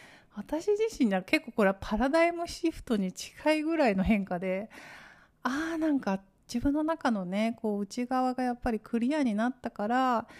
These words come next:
こう、自分が手に、なんかこう、見る現象が変わったんだなっていうのをすごく実感することができました。えー、今回はね、私の理想の帰省というかね、<laughs> 理想の帰省ってなんだよって話かなと思うんですけど、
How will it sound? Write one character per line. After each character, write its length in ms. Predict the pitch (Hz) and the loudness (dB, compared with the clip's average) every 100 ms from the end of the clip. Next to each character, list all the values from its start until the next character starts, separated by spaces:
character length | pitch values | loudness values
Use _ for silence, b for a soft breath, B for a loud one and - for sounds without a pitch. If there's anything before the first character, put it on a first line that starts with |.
| B B _ | B B _
こ 160 | - 208 | -4 -2
う、 20 | |
自 140 | 202 | -2
分 220 | 202 202 196 | -2 -2 -2
が 100 | 196 | -2
手 160 | 233 | -2
に、 220 | 196 196 - | -2 -2 -2
な 120 | 196 | -4
ん 40 | |
か 100 | 190 | -4
こ 160 | - 175 | -4 -2
う、 40 | |
見 180 | 185 202 | 2 2
る 140 | 185 | 0
現 320 | 196 202 196 202 | -2 0 0 2
象 120 | 196 | -2
が 80 | 190 | -2
変 140 | - 214 | 0 0
わ 60 | |
っ 100 | 214 - | 0 -2
た 120 | 226 | -2
ん 60 | 214 | 0
だ 100 | 202 | -2
な 280 | 226 269 269 | -2 -2 -4
っ 40 | |
て 100 | 226 | -2
い 20 | |
う 20 | |
の 80 | 202 | -2
を 40 | 190 | -2
す 100 | 208 | -4
ご 160 | 214 | -4
く 120 | - | -4
実 280 | 180 180 - | -4 -4 -6
感 120 | 202 | -6
す 120 | 196 226 | -2 -4
る 80 | |
こ 120 | 220 262 | -4 -6
と 160 | 294 | -6
が 200 | 285 190 | -4 -2
で 100 | 185 | -4
き 120 | 180 | -6
ま 180 | 175 180 | -6 -6
し 100 | - | -8
た。 220 | - - - _ _ _ _ _ _ _ _ _ b b b b b b b b b _ _ _ _ 214 | -8 -8 -10 _ _ _ _ _ _ _ _ _ b b b b b b b b b _ _ _ _ -4
え 180 | 180 | -2
ー、 60 | 185 | 0
今 200 | 233 254 | 2 2
回 140 | 226 | 2
は 100 | 180 | -2
ね、 200 | 180 220 | -2 0
私 400 | 226 190 202 - | 0 -2 -6 -6
の 160 | 185 175 | -6 -4
理 160 | 185 185 | -6 -8
想 360 | - 208 208 | -4 -2 0
の 160 | 208 196 | -2 -4
帰 180 | - - | -8 2
省 220 | - - 262 | 4 4 4
と 80 | |
い 80 | 240 | 2
う 60 | 233 | 0
か 120 | 175 | -2
ね、 260 | 196 233 - B B | 0 0 0 B B
<laughs> 200 | 294 - | -14 -8
理 140 | 196 | -6
想 200 | 196 294 | -4 -6
の 140 | 339 339 | -6 -8
帰 180 | - 311 | -6 -4
省 20 | |
っ 40 | |
て 120 | 277 | -2
な 140 | 196 190 | -2 0
ん 80 | 196 | 0
だ 80 | |
よ 100 | 190 | 0
っ 20 | 185 | -2
て 100 | 180 | -4
話 280 | 185 185 | -4 -6
か 120 | - 185 | -8 -8
な 120 | 190 | -8
と 100 | 190 | -8
思 80 | 165 | -8
う 40 | |
ん 20 | |
で 60 | 175 | -8
す 100 | - | -14
け 100 | |
ど、 120 | - | -14